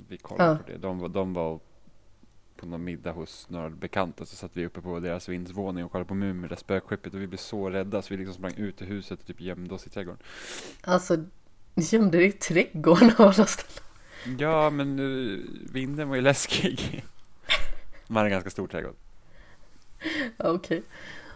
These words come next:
Speaker 2: Eh, ja, men spökskeppet är ganska så läskigt faktiskt.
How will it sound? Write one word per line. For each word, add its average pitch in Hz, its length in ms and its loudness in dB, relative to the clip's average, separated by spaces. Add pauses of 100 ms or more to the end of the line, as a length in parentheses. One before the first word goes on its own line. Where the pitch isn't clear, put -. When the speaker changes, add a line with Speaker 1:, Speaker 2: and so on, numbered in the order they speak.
(200)
Speaker 2:
Eh, 175 100 -2
ja, 170 420 6
men 208 240 2 (140)
spökskeppet 220 640 4
är 190 40 -6
ganska 180 200 6
så 160 80 2
läskigt 156 340 2
faktiskt. - 580 -2